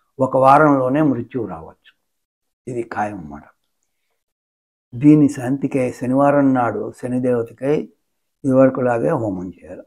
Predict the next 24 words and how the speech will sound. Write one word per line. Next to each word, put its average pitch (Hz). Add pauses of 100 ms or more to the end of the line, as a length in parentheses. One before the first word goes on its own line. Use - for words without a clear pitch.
అలాగే 123 (220)
కన్నులు, 135
బాహువులు, 123 (120)
పాదాలు 120
దడదడలాడుతూ 120
అదురుతుంటే 107 (560)
సోమగ్రహానికి 123
శాంతి 107
చేయించాలి. 92 (1080)
అంటే 113 (100)
ఏమిటి 120
మాట? 120 (120)
సోముడు 131
దేనికి? 139 (460)
మనస్సుకి 127 (560)
ప్రతీక. 117 (640)
మన 120
మనసులో 120
ధైర్యం 120
పోతుందన్నమాట, 107 (480)
అందువల్ల 107
ఇది 110
ఏర్పడుతుంది. -
అందుకని 165